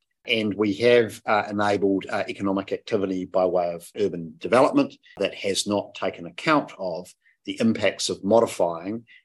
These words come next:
our hydrological system and the ability for, uh, our land and our terrestrial biology to interact with fresh water in ways, uh, which minimises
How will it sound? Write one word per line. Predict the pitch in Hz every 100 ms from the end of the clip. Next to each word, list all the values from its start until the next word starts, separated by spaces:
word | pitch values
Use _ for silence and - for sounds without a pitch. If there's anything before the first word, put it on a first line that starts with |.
| -
our | 101 92 87
hydrological | 113 95 101 135 120 - 90
system | - 98 - 95
and | 95 90
the | 92
ability | 82 101 98 101 87 -
for, | 98 90 85 - _ _
uh, | 90 -
our | 92
land | 95 104 101 98 92 _
and | 92
our | 85 85 82 82
terrestrial | - 95 - - 92
biology | 85 90 98 135 120 107 101
to | - -
interact | 123 101 92 - -
with | 92 -
fresh | - 92 -
water | 95 90 90 - - _ _
in | 113 92
ways, | 95 95 90 90 - -
uh, | 90 87
which | 87 -
minimises | 95 95 95 87 87 80 - -